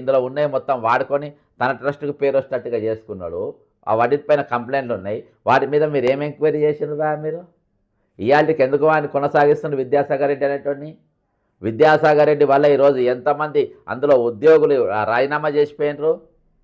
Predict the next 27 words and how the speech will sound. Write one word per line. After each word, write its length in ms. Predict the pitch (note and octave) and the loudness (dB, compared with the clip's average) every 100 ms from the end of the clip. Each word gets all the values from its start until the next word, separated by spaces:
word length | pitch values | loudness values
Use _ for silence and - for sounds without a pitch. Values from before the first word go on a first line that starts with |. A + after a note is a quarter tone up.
| _ _ _ _ _ _ _ - | _ _ _ _ _ _ _ -4
మీరు 180 | B2+ C#3+ | 2 2
అందులోకెళ్ళి 400 | B2 D3 D#3 D#3+ B2 | 4 2 4 4 4
రుణాలు 340 | B2+ D#3 D#3 D3+ | 2 2 2 0
ఇచ్చి 160 | D3 F3+ | -2 0
మీరు 140 | D#3+ D3 | 2 2
కోటీశ్వర్లను 560 | D3 D3+ D#3 C#3 B2+ A2 | 0 -2 -2 -2 -2 -2
చేస్తారు. 320 | G2+ G2 G#2 G#2+ | -6 -4 -2 0
ఈరోజు 200 | A#2 C3 B2 | 2 0 0
పి-, 200 | C3+ D3 - _ - | -6 -6 -8 _ -12
పిండి 220 | C#3 D3+ E3 | -10 -6 -6
పిప్పి 220 | D3+ - D3 | -8 -6 -2
చేసే 180 | D3 D3 C3 | -2 -2 -2
పరిస్థితి 320 | C3 C#3 C#3 C3+ | -4 -6 -4 0
లేదు. 220 | C3+ D3+ F#3+ _ _ _ _ _ _ _ _ _ _ - | 0 -4 -16 _ _ _ _ _ _ _ _ _ _ -6
దమ్ముంటే 460 | A2 C3 D#3+ D#3+ D#3+ D3+ | -2 -2 0 4 6 8
ఈరోజు 340 | D3 D#3 D#3 C#3 - - | 6 4 2 0 -4 -2
ఆ, 40 | A#2 A2+ A2+ | 0 2 2
ఆ 20 | G#2+ F2 - | 0 -2 -4
శ్రీనిధి 380 | B2 D#3 D#3+ D#3 C#3 | -4 0 2 2 2
ఎంప్లాయీస్తో 400 | B2 D#3 D3+ D#3+ | 2 0 2 0
నువ్వు 140 | D3+ C3+ | 0 -4
మీటింగ్ 280 | C#3+ D3+ D3+ | -4 -2 0
పెట్టు, 220 | D#3+ E3+ E3+ - _ _ _ _ _ _ _ _ _ | 0 -2 -6 -10 _ _ _ _ _ _ _ _ _
మండల 300 | F#2 B2 D3+ D#3+ | -6 0 2 2
స్థాయి, 260 | D#3 D3+ D3 A#2+ | 4 4 4 2
స్థాయి 240 | C3+ C#3 D3 | 0 2 2
నాయకులతో 500 | C3+ D3 D3+ D#3 D#3 | 0 0 0 0 4